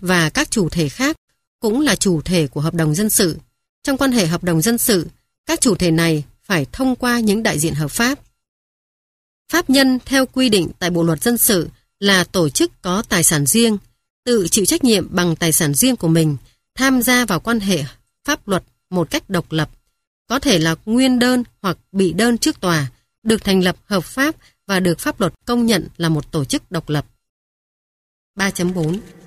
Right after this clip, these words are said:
hình thức hợp đồng dân sự. Theo thỏa thuận của các bên, hợp đồng dân sự có thể được giao kết bằng lời nói, bằng văn bản hoặc bằng hành vi cụ thể.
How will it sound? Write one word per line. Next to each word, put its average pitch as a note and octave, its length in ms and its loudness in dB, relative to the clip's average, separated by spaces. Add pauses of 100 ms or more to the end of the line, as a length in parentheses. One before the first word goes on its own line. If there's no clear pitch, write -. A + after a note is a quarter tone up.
(500)
hình G3+ 220 4
thức C#4 240 -6
hợp F#3+ 160 -6
đồng D#3+ 200 -2
dân G#3 180 -2
sự. - 300 -2 (1800)
Theo C#4+ 220 2
thỏa G3 220 -2
thuận F3+ 340 -2
của D#3 120 -2
các B3+ 200 -4
bên, A3+ 300 2 (360)
hợp G3+ 120 -4
đồng F#3 160 2
dân B3+ 160 0
sự F#3+ 380 0
có G#3+ 120 -4
thể G#3+ 180 0
được D#3+ 240 0
giao B3 220 0
kết - 260 -6
bằng E3 180 0
lời D#3+ 140 2
nói, E3 360 0 (360)
bằng F#3+ 240 0
văn B3 220 0
bản D3+ 280 -2 (320)
hoặc G3+ 160 -4 (320)
bằng F3+ 180 -2
hành D#3+ 220 0
vi A#3 160 2
cụ - 220 -8
thể. D#3 300 -2